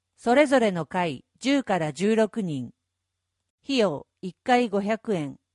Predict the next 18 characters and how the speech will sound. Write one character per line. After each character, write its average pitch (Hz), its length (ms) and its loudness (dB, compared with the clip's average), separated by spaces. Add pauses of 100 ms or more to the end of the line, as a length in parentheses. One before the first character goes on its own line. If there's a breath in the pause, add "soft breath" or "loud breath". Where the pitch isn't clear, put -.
(680)
詳 254 240 0
細 226 320 0
は、 185 300 0 (180)
八 - 300 -4
辺 269 120 2
公 262 280 4
園 254 180 0
プ - 120 -4
ー 262 120 2
ル 202 140 -2
に 165 180 -6
あ 170 100 -2
る 151 300 -8
月 190 240 -2
間 240 260 0
予 214 140 -2
定 202 260 -2 (120)
表。 165 280 -2